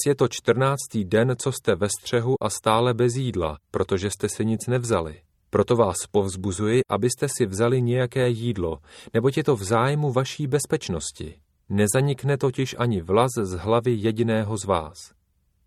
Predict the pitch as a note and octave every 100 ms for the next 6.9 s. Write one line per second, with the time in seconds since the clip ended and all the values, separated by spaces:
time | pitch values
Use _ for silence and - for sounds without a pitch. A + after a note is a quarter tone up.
0 | _ _ _ _ G2+ B2+ - D#3+ G#2 -
1 | F2 F2 D#2+ F2 A2 A#2+ - F#2 F#2+ E2+
2 | - E2+ F2+ F2+ - G2 G2 A2+ - _
3 | - - A#2 A2 - G#2+ G2+ G2+ F2 E2+
4 | E2+ G#2 - F2 F#2+ F#2+ A#2 B2+ - G2+
5 | F2+ F2 G#2 A2+ A#2+ A2 A#2+ - F#2 E2
6 | F2+ - G2 F2+ D#2+ D2+ - -